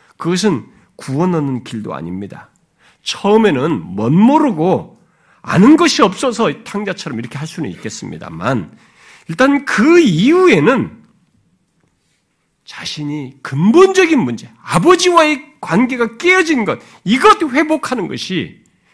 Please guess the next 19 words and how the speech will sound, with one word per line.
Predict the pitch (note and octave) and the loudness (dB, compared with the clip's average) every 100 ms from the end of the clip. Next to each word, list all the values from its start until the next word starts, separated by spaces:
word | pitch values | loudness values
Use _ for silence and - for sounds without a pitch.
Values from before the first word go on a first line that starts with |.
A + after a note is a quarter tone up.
| - | -2
그래서 | A3+ G#3+ F3 | 0 2 0
아버지와의 | F#3+ G3+ G3 F3 E3+ | 0 0 0 -2 -2
관계 | C#3+ D#3+ E3+ | 0 2 0
속에서 | E3+ D#3+ D#3 | -2 -6 -6
그의 | - E3 E3 | -2 0 0
모든 | D#3 A3 E4 | -2 -2 -2
것을 | D#4 C4 A3+ | -2 -2 -4
누리는 | F3 C#4+ F4 D#4+ | -2 0 2 2
대로 | D4 B3+ | 0 0
나아가는 | C#3+ D#3 F#3+ F3+ | 0 2 0 -4
것이 | D#3 - C4 - _ | -6 -8 -12 -18 _
기독교이고 | - C3 F#3+ F#3+ C#3+ A2+ G3+ C#3 - - | -2 2 2 2 -2 0 0 0 -4 -18
성경이 | - - D4 D#4 E4 E4 | -6 2 4 6 6 6
말하는 | D#4 C#4 B3+ C4 E4 E4 - | 6 6 6 4 4 2 -6
구원이에요. | - - B2+ G3+ C#4 - - _ _ _ | -12 -4 -2 -2 -2 -6 -10 _ _ _
그게 | E3 F#3+ C#4+ | -4 -2 0
참된 | - B3+ B3 A#3 | 0 0 0 0
회심인 | C4 D4 D4 F#3+ | -2 -2 -2 -2
것입니다. | - - - - | -6 -10 -16 -20